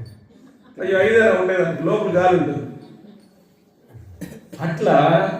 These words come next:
ఓర్పు అనేటువంటిది ఉండాలా. ఆ ఓర్పు అనేటువంటిది లేకుండా పోతే మనం పడిపోతామంట.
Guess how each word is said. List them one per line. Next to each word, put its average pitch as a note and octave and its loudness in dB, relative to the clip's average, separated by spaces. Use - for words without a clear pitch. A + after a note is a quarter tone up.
ఓర్పు G3+ 4
అనేటువంటిది E3 0
ఉండాలా. C#3+ -2
ఆ C#3+ -2
ఓర్పు F#3+ 2
అనేటువంటిది D3 -2
లేకుండా D3+ -2
పోతే D3 -4
మనం D3+ -2
పడిపోతామంట. D3 -4